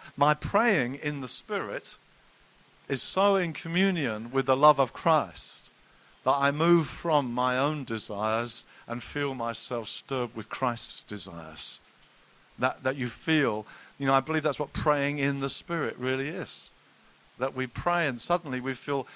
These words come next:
Paul says, "I pray," in Colossians, is "with all the power that he mightily inspires within me."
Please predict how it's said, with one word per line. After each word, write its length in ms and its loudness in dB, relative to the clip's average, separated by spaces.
Paul 200 0
says, 180 -6
"I 100 2
pray," 420 0
in 140 -6
Colossians, 560 0
is 100 -16
"with 120 -8
all 340 -2
the 140 -8
power 420 2
that 140 -8
he 180 -4
mightily 580 -2
inspires 680 -4
within 340 -4
me." 220 -4